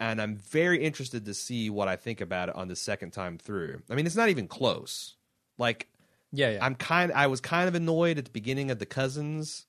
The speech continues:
Speaker 1: because they seemed so over the top and so far out of what I thought Breaking Bad was capable of.
Speaker 2: Uh-huh.
Speaker 1: But this, the seven thirty-seven collision was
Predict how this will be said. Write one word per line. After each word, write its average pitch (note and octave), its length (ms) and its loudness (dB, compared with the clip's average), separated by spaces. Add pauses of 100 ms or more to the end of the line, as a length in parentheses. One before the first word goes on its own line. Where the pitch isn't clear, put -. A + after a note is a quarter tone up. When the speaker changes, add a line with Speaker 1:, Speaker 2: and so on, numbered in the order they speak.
Speaker 1:
because A#2 240 -2
they A#2 140 0
seemed A#2+ 320 -2
so C#3 420 0
over B2+ 260 0
the A#2+ 60 0
top A#2+ 380 0
and F#2 100 -8
so B2 220 -2
far A2+ 260 0
out G#2+ 240 2
of G2+ 140 -6
what G2+ 160 0
I G2 160 2
thought F#2+ 340 -2
Breaking F#2+ 320 -4
Bad F#2 300 -2
was F2 120 -10
capable C3+ 460 -4
of. D#3 320 2 (100)
Speaker 2:
Uh-huh. G#2+ 320 -8
Speaker 1:
But C3 160 0
this, D#3 280 -4
the D#3 160 -6
seven G3+ 320 0
thirty-seven C#3 480 0
collision F#2 760 -4
was F#2+ 720 -2